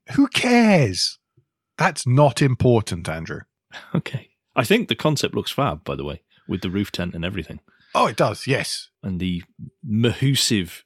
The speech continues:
Speaker 2: L E D lights across the top.
Speaker 1: Yeah, uh, you do wonder if, if you turned on all the lights on the front, the rest of it is so small and so light, it would probably be pushed backwards.
Speaker 2: <laughs>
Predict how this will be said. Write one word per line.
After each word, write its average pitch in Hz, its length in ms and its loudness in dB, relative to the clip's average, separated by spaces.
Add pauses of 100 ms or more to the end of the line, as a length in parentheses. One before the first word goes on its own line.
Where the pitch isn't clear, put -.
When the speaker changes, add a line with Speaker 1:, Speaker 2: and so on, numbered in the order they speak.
Speaker 2:
L 101 140 2
E 98 80 0
D 101 160 0
lights 98 340 -2
across - 280 -6
the - 100 -12
top. - 320 -6 (160)
Speaker 1:
Yeah, 139 360 0 (180)
uh, 147 100 -2
you 139 240 0
do 190 220 6
wonder 147 400 6
if, 107 180 0
if 117 220 -4
you 110 80 -4
turned 117 340 0
on 104 240 0
all 127 180 4
the 101 100 -2
lights 101 280 -4
on 98 80 -8
the 98 60 -10
front, 87 300 -6 (280)
the 107 100 -4
rest 113 300 -2
of 95 80 -6
it 90 140 -4
is 90 120 -6
so 92 280 -2
small 98 420 -2
and 92 100 -8
so 92 160 -4
light, 92 380 -4 (240)
it 113 80 0
would 104 180 -6
probably 101 320 -2
be 92 140 -6
pushed - 380 -4
backwards. - 500 -8 (340)
Speaker 2:
<laughs> - 80 -6